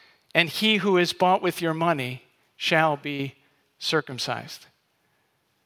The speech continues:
So shall my covenant be as an everlasting covenant." So circumcision was a sign demonstrating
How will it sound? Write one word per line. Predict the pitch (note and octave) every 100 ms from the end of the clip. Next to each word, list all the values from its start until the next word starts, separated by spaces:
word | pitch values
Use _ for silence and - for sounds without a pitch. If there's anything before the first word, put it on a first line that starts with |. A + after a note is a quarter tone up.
| _ -
So | - D#3+
shall | E3 E3+ D3+
my | C#3+ C#3+
covenant | C3+ C#3+ C3 C3+ C3+
be | B2+ A2+ A2 - _ _ _ -
as | B2 B2+
an | C3
everlasting | C3 C3 B2 A#2 - B2 A#2 A#2 _ _ _ _ _ _ _ -
covenant." | C3 A2+ G2+ - _ _ _ _ _ _ _ _ _ _ _ _ _
So | - A#2+
circumcision | - E3 F3+ E3+ F3+ E3+ E3+
was | E3+
a | F3
sign | - F3+ D#3 G2+ - - _ _ _ _ _ _ B2+
demonstrating | E3+ A3+ A#3+ - - E3 E3 F3+